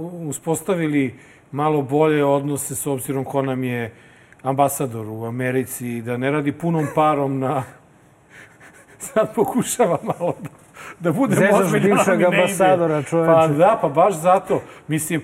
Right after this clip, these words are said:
Speaker 2: Šta kažeš
Speaker 1: e,
Speaker 2: o svom
Speaker 1: ne, da, da,
Speaker 2: kolegi?
Speaker 1: da, da, da li može
Speaker 2: Da,
Speaker 1: da se
Speaker 2: on je
Speaker 1: zamisli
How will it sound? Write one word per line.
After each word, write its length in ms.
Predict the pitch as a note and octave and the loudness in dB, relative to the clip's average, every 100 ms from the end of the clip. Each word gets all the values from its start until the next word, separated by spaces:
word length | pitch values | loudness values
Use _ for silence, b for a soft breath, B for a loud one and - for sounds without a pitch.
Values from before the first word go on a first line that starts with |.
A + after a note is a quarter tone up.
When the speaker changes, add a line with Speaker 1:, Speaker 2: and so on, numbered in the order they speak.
| - | -8
Speaker 2:
Šta 180 | - A#3+ | -4 0
kažeš 340 | D4 C#4+ G#3+ A#3+ | 4 2 2 -2
Speaker 1:
e, 40 | |
Speaker 2:
o 40 | |
svom 140 | F#3+ A#3+ | 2 2
Speaker 1:
ne, 60 | E3 | 4
da, 120 | G3 | 4
da, 0 | |
Speaker 2:
kolegi? 260 | G3+ C4 | 4 4
Speaker 1:
da, 120 | A3+ F3+ | 2 2
da, 180 | A3 | 0
da 180 | E3+ A#3 | 2 4
li 120 | D4+ | 6
može 300 | C#4 E4 A3+ | 6 6 6
Speaker 2:
Da, 60 | C#4+ | 4
Speaker 1:
da 60 | B3 | 4
se 100 | B3 | 0
Speaker 2:
on 60 | |
je 40 | F3+ | 2
Speaker 1:
zamisli 760 | A3 A#3+ A#3 - E3 G#3+ | 2 2 0 -2 -2 -4